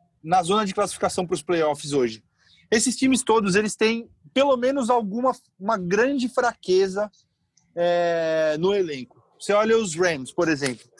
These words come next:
O, os Rams ganharam super bem no, no último Monday Night, ganharam um jogo disputado contra o Buccaneers, mas você não vai confiar num Jared Goff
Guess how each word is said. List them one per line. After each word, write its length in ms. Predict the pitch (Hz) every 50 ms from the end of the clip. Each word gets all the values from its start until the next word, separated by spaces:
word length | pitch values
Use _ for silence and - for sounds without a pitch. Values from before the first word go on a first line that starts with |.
| - - - _ _ _
O, 340 | 147 151 156 156 165 - 185
os 120 | 165 143 143
Rams 380 | 151 156 170 208 220 - - -
ganharam 480 | 151 143 131 165 170 160 165 175 190 185
super 300 | - - 202 - 156 190
bem 220 | 160 156 175 190
no, 280 | 190 180 170 160 147 143
no 100 | 139 156
último 240 | 160 151 - 165 156
Monday 260 | 147 147 147 156 151
Night, 320 | 139 139 156 170 175 - 151
ganharam 460 | 139 135 143 151 160 165 160 147 139
um 120 | 131 127
jogo 280 | 123 120 165 160 160 160
disputado 680 | 143 139 - - - 190 - - 160 160 170 165 160 -
contra 240 | - 147 143 - 151 139 139 - _
o 100 | 156 151
Buccaneers, 640 | 139 160 - - 165 156 147 151 165 185 185 - - _ - _ _ - - - _ -
mas 160 | 160 185 175
você 100 | - 233
não 160 | 254 285 277
vai 160 | 226 220 220
confiar 380 | 220 226 226 - - 208 190 202
num 140 | 208 208 185
Jared 260 | 175 185 190 185 170
Goff 380 | 156 147 147 151 160 185 -